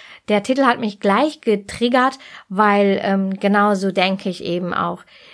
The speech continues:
Es geht nicht immer darum, die Erwartungen von anderen oder auch teilweise unsere eigenen Erwartungen erfüllen zu müssen auf Biegen und Brechen, sondern dass man immer wieder neu justiert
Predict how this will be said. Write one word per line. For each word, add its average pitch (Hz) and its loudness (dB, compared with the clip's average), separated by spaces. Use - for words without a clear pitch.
Es - -6
geht 349 0
nicht 285 -2
immer 269 4
darum, 240 2
die 214 -2
Erwartungen 196 0
von 196 -2
anderen 294 0
oder 277 2
auch 262 -2
teilweise 202 -2
unsere 196 -4
eigenen 190 0
Erwartungen 180 -6
erfüllen 233 2
zu 214 -6
müssen 202 -4
auf - -8
Biegen 220 2
und 185 2
Brechen, 190 -2
sondern 294 2
dass 233 -6
man 247 2
immer 320 -2
wieder 233 2
neu 214 0
justiert 208 -2